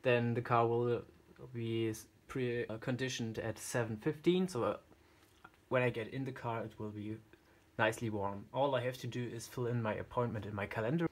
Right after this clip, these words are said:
So location, dates, all my calendar and accessible via that, and this box also has access to it. Yeah,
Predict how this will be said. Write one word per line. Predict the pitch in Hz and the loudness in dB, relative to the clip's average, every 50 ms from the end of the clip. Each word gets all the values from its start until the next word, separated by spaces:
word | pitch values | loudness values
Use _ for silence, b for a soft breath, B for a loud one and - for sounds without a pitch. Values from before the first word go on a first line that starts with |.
| - - | -4 -6
So | - - 117 | -4 -2 0
location, | 113 117 - - 120 123 127 - - 127 123 120 117 110 | 0 0 -2 0 -2 -2 0 0 2 2 2 2 0 0
dates, | 120 113 107 120 120 113 - - - - - - - - _ - - - | 2 2 2 2 2 0 -4 -10 -12 -12 -14 -16 -20 -20 _ -14 -2 6
all | 127 120 120 120 | 8 8 8 8
my | 120 113 110 | 6 2 -2
calendar | 107 - 127 127 131 147 160 156 156 156 147 | 0 2 2 4 4 4 4 4 4 4 4
and | - - 113 107 101 | 2 0 -4 -4 -4
accessible | 107 113 - 139 147 - 135 123 120 110 | -6 -4 -2 -2 -2 -2 -2 -2 -2 -2
via | 104 107 104 98 101 101 | -2 -2 -4 -4 -4 -2
that, | - 131 139 - - | 0 0 0 -2 -2
and | - 107 107 - - - 123 - - | -6 -8 -10 -10 -12 -12 -10 -8 -4
this | 120 113 110 | -6 -4 -2
box | - 117 110 104 - | 0 -2 -2 -2 -2
also | - 113 110 - 113 | -4 -4 -4 -4 -4
has | 107 104 98 - - | -8 -8 -8 -6 -4
access | 101 107 - 117 107 - | -4 -4 -4 -6 -10 -8
to | - 107 101 | -8 -8 -10
it. | 101 - - - _ _ B B B B B B B B B B B B B B B B B B B _ _ - | -10 -10 -16 -20 _ _ B B B B B B B B B B B B B B B B B B B _ _ -6
Yeah, | - - 190 139 - - | -2 2 2 2 2 2